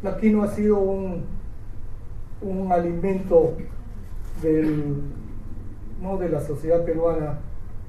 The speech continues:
por toda la vida. Sin embargo, es ahora, en estos momentos, en que la quinoa ya se está convirtiendo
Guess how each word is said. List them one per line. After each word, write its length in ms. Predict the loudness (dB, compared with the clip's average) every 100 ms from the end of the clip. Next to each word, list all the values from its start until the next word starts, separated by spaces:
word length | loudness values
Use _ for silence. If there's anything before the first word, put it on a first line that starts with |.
| -8 -4
por 180 | -2
toda 260 | 4 4 6
la 60 | 2
vida. 360 | 0 0 -2 -4 -8 -6
Sin 120 | -6 -4
embargo, 600 | 0 2 2 2 2 0 -6 -6 -8 -6 -2
es 220 | 0 4
ahora, 360 | 6 6 6
en 100 | 4
estos 260 | 2 -2 -2
momentos, 520 | -2 0 0 -2 -2 -2
en 120 | -2 -2
que 160 | -4 -6 -8 -6 -2
la 140 | -2
quinoa 420 | -2 0 0 0 2
ya 160 | 0
se 140 | 0 -4
está 260 | -4 -2
convirtiendo 720 | -2 0 -2 -2 0 0 -2